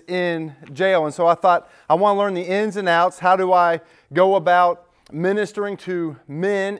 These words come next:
in a place, uh, where there's not much hope?" And I wanted to see the gospel shine in that place. And so for three years, I, I worked at the jail. Um, and the place where you did not want to be stuck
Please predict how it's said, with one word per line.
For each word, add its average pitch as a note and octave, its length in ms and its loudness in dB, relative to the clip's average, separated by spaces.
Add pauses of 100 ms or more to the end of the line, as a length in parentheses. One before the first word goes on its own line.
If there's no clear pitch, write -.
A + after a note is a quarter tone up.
in F3 400 -6
a D#3+ 160 -4
place, G#3 640 -6 (360)
uh, D#3 140 0
where E3+ 220 -4
there's E3+ 180 -8
not F#3 260 0
much F3 280 -6
hope?" F#3+ 240 -2
And D#3 80 -8
I D#3+ 40 -6
wanted E3+ 220 -6
to - 80 -16
see F#3 100 -12
the D3+ 200 -8
gospel E3+ 640 -6 (180)
shine F#3+ 480 -4
in F3 220 -8
that D#3+ 200 -4
place. E3+ 280 -6
And D3+ 80 -16
so - 120 -8
for D3+ 120 -14
three G#3+ 240 -6
years, F#3+ 200 -2
I, D#3 100 0
I D3+ 200 -4
worked F#3+ 300 -6
at F3+ 160 -6
the C#3+ 80 -12
jail. E3 360 -4 (440)
Um, D3+ 280 -2
and E3+ 280 -4
the D#3 100 -2
place A#3 640 -4
where F3 340 -4
you F#3 220 -8
did F#3 260 -4
not F#3+ 280 -2
want F#3+ 260 -6
to G3+ 140 -12
be F3+ 180 -10
stuck F#3 720 -2